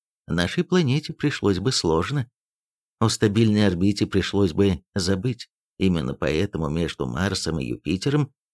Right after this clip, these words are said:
пояс астероидов. Вещество просто не смогло собраться в единую планету. С другой стороны,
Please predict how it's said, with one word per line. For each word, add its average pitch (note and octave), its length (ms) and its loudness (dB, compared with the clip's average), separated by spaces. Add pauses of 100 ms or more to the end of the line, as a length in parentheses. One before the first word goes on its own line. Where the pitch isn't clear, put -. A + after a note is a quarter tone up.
(120)
пояс F#2 520 0 (100)
астероидов. B2 760 -4 (600)
Вещество C#3+ 580 2
просто C#3+ 420 -2
не A#2+ 220 2
смогло F2 640 -2
собраться A#2 680 -4
в D#2 40 -4
единую E2+ 500 0
планету. C2 640 -6 (800)
С F#2 100 0
другой G#2 340 4
стороны, D#3+ 640 0